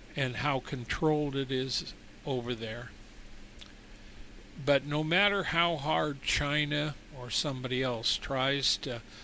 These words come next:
fight the gospel and stop it, the fact of the matter of it is, this gospel shall be preached in all the world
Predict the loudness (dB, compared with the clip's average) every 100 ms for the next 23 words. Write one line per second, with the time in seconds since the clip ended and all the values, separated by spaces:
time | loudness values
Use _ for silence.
0 | -14 -8 -2 4 6 4 0 4 4 4
1 | 0 -2 -6 -8 -12 -16 -16 -16 -16 -4
2 | -2 6 6 8 6 4 0 -8 -6 -8
3 | -8 -14 -14 -14 -12 -14 -6 -4 4 4
4 | 4 2 -2 0 0 2 2 2 0 -2
5 | -6 -10 -4 -2 0 2 4 4 0 -2
6 | 0 4 8 8 8 4 4 0 -2 -4
7 | -2 4 4 6 4 4 2 2 0 -2
8 | -6 -6 -10 -10 -12 -10 0 0 4 6
9 | 6 6 6 6 6 4 2